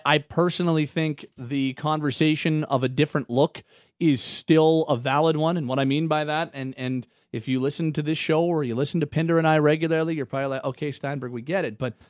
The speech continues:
I'd like to see Lindholm at, at center for more than two games. I'd like to see them actually try that and commit to it for a longer period of time, because we don't know. I think there is a decent chance that Lindholm at center,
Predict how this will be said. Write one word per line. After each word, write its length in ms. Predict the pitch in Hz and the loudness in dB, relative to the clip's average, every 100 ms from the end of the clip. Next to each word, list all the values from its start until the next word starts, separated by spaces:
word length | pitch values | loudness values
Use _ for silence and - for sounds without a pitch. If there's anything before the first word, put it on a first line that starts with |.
| _ _ - | _ _ 0
I'd 140 | 147 | 2
like 220 | 147 180 180 | 6 4 4
to 80 | 196 | 0
see 200 | 214 202 | 4 6
Lindholm 500 | 175 202 170 196 196 | 6 4 4 4 2
at, 120 | - - | -2 -2
at 160 | 175 | -2
center 340 | - 185 208 160 | -2 -2 0 -2
for 160 | - | 2
more 260 | 170 151 165 | 4 4 4
than 140 | 170 | 2
two 220 | 160 185 170 | 0 0 0
games. 360 | 190 202 - - | 0 -2 -6 -4
I'd 120 | 135 | 0
like 280 | 143 170 - | 2 2 2
to 100 | 160 | -2
see 220 | - 175 | 0 0
them 180 | 165 160 - | 0 -2 0
actually 500 | 147 175 - 175 175 | 0 0 -2 -2 -2
try 380 | - - 165 175 | -2 0 2 4
that 260 | 156 143 - - - | 4 2 0 -10 0
and 220 | 175 156 | 0 0
commit 400 | - 156 190 - | 0 0 -2 0
to 160 | 156 143 | 2 2
it 160 | 151 - - | 0 -6 -4
for 240 | - 160 | 4 6
a 60 | 151 | 6
longer 380 | 143 147 160 160 | 4 2 0 -2
period 380 | - 170 170 | 0 2 2
of 60 | 165 | 2
time, 340 | 160 196 151 | -2 -4 -4
because 640 | 101 143 143 156 156 151 - _ _ _ _ | -4 -4 2 4 4 2 -2 _ _ _ _
we 240 | 139 185 214 | 0 4 6
don't 320 | 226 220 185 | 6 6 4
know. 160 | 190 - - - | 2 2 -6 4
I 140 | - 269 | 6 6
think 320 | - 277 226 | 4 2 6
there 160 | 233 220 | 8 8
is 160 | 220 | 8
a 140 | 208 196 | 6 2
decent 520 | 160 196 214 214 202 | 2 4 4 2 2
chance 480 | 226 220 165 147 - | 2 4 4 2 2
that 200 | 165 156 | 2 4
Lindholm 560 | 156 190 190 190 196 | 4 2 2 4 4
at 100 | 185 | 2
center, 520 | - 185 185 170 143 | 2 0 0 2 2